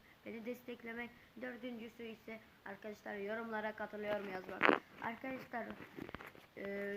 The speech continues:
evet arkadaşlar, şimdi de videoyu sonlandıracağım arkadaşlar. Bu videoya like atıp bana abone olup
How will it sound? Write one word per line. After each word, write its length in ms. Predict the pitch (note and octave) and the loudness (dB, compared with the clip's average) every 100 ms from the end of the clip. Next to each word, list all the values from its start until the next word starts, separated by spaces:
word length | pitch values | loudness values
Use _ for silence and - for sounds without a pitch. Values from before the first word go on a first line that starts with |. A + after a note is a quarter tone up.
| - | 2
evet 200 | C4 C#4 | 4 6
arkadaşlar, 560 | C4 C4 B3 - A#3 G#3+ | 6 6 -2 -2 -4 -4
şimdi 260 | B3 B3 A3+ | -4 -2 -2
de 120 | G#3+ | -4
videoyu 260 | A3 B3 B3 | -4 -4 -4
sonlandıracağım 840 | - B3 B3 A#3+ A#3+ A#3+ A#3+ A#3+ | -4 -4 -2 -4 -2 -4 -2 -2
arkadaşlar. 600 | A#3+ A#3 A#3+ A#3 - B3 - - - | -2 -4 -8 -6 -6 -8 -10 -20 -6
Bu 120 | A#3+ | 0
videoya 480 | C4 A3+ A#3 G#3+ A3+ | 0 0 0 0 2
like 240 | A#3+ A#3+ | 2 0
atıp 180 | A#3 G#3+ - - | -8 -8 -10 -4
bana 220 | G#3+ A#3 | -2 0
abone 260 | G#3+ A3 A3+ | -2 -2 -4
olup 320 | A3+ A3 A3 | -4 -4 -6